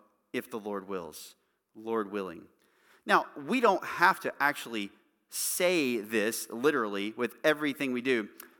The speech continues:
Uh, "Honey, I'm leaving. I'm going out to the bank, Lord willing. You know, I'm gonna go start the car, Lord willing. I'm gonna go, uh, make dinner, Lord willing." This could get a little bit, uh,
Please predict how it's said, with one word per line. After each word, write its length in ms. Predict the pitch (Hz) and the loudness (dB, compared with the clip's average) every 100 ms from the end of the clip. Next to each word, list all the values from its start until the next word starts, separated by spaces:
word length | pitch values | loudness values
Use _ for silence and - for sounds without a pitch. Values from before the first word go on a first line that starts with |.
| _ - | _ 2
Uh, 300 | 147 143 139 | 6 6 4
"Honey, 420 | - 208 233 247 | 2 2 2 0
I'm 220 | 160 170 180 | 2 2 2
leaving. 240 | 226 202 | 0 2
I'm 100 | 170 | 4
going 240 | 190 196 | 6 6
out 160 | 196 202 | 6 2
to 60 | 202 | 0
the 80 | 196 | 0
bank, 420 | 233 214 202 - 131 | 2 2 -2 -10 -8
Lord 240 | 147 196 185 | 0 2 6
willing. 420 | 220 196 185 190 - - _ _ | 6 6 2 -2 -12 -20 _ _
You 100 | 131 | -6
know, 240 | 143 156 - | -2 0 2
I'm 200 | 147 160 | 2 2
gonna 140 | 180 | 2
go 120 | 180 | 2
start 300 | 190 - 202 | 2 2 0
the 60 | 196 | 0
car, 300 | - 214 196 | 2 4 4
Lord 240 | 180 190 | 2 0
willing. 380 | 180 202 160 175 - - - - | 4 4 4 2 -4 -16 -10 -2
I'm 140 | 151 | 2
gonna 180 | 170 180 | 4 4
go, 360 | 175 185 175 | 4 4 4
uh, 280 | - 156 147 135 | 4 6 6 4
make 360 | 120 151 180 | 0 0 2
dinner, 240 | 185 190 156 | 2 2 4
Lord 280 | 156 165 | 4 4
willing." 340 | 151 175 139 135 - - | 4 2 2 -2 -8 -16
This 120 | 190 | -12
could 220 | - 196 | -4 -4
get 180 | 156 165 - - | 0 -2 -2 -16
a 60 | - | -12
little 280 | 131 160 139 | -2 0 0
bit, 400 | 117 120 - - | 0 -2 -2 -4
uh, 220 | 113 95 | -2 -2